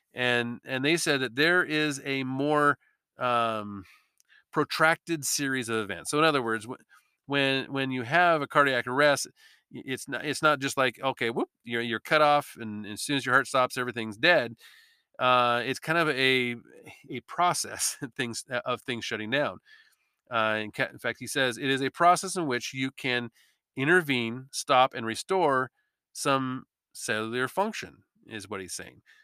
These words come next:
So during the six-hour experiment, the, the dead pigs began moving their head, neck, and torso involuntarily, which, uh, surprised researchers, actually, <laughs> who said that the spinal cord may have controlled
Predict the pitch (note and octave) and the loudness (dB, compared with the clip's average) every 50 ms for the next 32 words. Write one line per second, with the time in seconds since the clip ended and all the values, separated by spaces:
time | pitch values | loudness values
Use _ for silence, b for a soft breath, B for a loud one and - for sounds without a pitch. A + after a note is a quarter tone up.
0 | b b b - B2+ A2+ A2+ A2+ A2+ C#3+ D#3 E3 F3 E3+ E3 D#3+ C#3+ - F3 F3 | b b b -6 -4 -4 -4 2 4 6 6 6 6 4 0 0 0 -2 -2 -2
1 | - - E3+ F3 G3 G3 - - - C3 A#2+ A#2 A#2+ C3 - C#3+ C3 A#2+ A#2+ A#2+ | 0 0 2 2 2 0 -2 -4 -4 -2 -2 -2 -2 -4 -4 -2 -2 0 0 0
2 | A#2+ A2+ - A#2+ A#2+ A#2 B2 C#3 C#3 - C3+ B2+ C3 B2 - - C3 A#2 A2 A#2+ | 0 -2 -4 -6 -4 -4 -4 -4 -2 -2 -2 -2 -2 -4 -8 -10 -10 -8 -6 -4
3 | A#2+ A#2+ B2+ C3 C3 B2+ C3 C#3 D3 D3 D#3 D3+ D3+ D3 D3 D3 C#3+ B2 D3+ D#3 | 0 0 0 0 0 0 0 0 0 0 0 -2 -2 -2 -2 -4 -2 0 0 0
4 | C3+ B2 C3+ D3+ D#3+ C#3+ A2+ G#2+ A2+ C3+ - - B2 B2 B2+ A#2+ b b b b | 0 0 -2 -4 -6 -6 -4 -4 -4 -4 -4 -6 -6 -6 -6 -8 b b b b
5 | b b b _ - D#3+ F3 F3+ E3 - C#3 B2 A#2+ B2 C#3 C#3+ C3 B2+ B2+ A#2 | b b b _ 0 2 2 2 2 2 0 2 2 2 2 0 -2 -2 0 0
6 | A#2+ A#2+ C3 C3+ - F3 F#3+ F3 B2+ F#2+ F2+ G#2 A#2 B2 B2 A#2+ - - - b | 0 0 0 0 2 2 4 4 2 0 -2 -6 -4 -4 -4 -4 -4 -8 -8 b
7 | b b b b b b b b _ _ - C#3 B2 - - C#3+ - F3+ G#3+ B3 | b b b b b b b b _ _ -12 -10 -8 -6 -6 -2 2 4 4 4
8 | D4 G3 C3 A#2 G#2 - - F#2+ F2 - F#2 F2 F#2 F#2 G2+ - - B2+ C3 F3+ | 4 0 -2 -4 -4 -4 -6 -8 -8 -10 -12 -10 -8 -8 -8 -8 -8 -6 -4 -4
9 | F3+ - - C#3+ C3 - - - - - G3 E3+ C#3+ C#3 - - B2+ - - - | -2 0 0 0 2 0 -2 -4 -2 -4 -4 -4 -4 -10 -10 -8 -10 -6 -4 -2
10 | C#3+ D3+ D3+ C#3+ - C#3 C3 C3 B2 B2 B2+ C3+ C#3+ B2+ B2+ B2+ - - B2 - | 0 0 0 0 0 -2 -2 -2 -2 -4 -4 -4 -2 -4 -4 -6 -6 -10 -10 -6
11 | - A#2 A2+ A2+ A#2 | -4 -4 -4 -4 -6